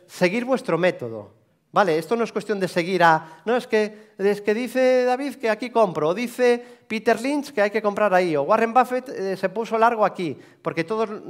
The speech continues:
todos nos equivocamos. Y tenéis que ten-, no vale, "Hoy sigo una cosa y mañana sigo otra". Lo importante es la consistencia en la metodología. Esta es una portada de Barrons, que es una de las revistas más importantes del mundo en análisis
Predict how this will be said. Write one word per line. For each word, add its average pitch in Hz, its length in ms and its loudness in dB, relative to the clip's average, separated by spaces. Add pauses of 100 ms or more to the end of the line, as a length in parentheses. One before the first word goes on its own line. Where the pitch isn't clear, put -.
todos 240 220 0
nos 220 160 -4
equivocamos. 135 800 -4 (320)
Y 151 80 -8
tenéis 190 240 0
que 214 100 0
ten-, 208 240 -2
no 185 100 2
vale, 196 220 4
"Hoy 185 180 2
sigo 196 240 -6
una 190 180 2
cosa 185 220 -2
y 170 40 -4
mañana 170 280 0
sigo 147 280 -6
otra". 120 360 -10 (280)
Lo 156 80 -6
importante 170 420 -2
es 226 80 -2
la 190 120 2
consistencia 135 720 -6
en 113 120 -10
la 120 80 -8
metodología. 117 720 -12 (520)
Esta 196 160 -2
es 226 80 -4
una 233 160 2
portada 208 380 4
de 151 80 2
Barrons, 170 640 0
que 156 120 -6
es 147 100 -8
una 165 160 0
de 151 60 4
las 147 120 2
revistas 147 380 -4
más 139 180 -10
importantes 131 480 -6
del 123 140 -8
mundo 156 300 -6
en 127 80 -8
análisis 135 540 -10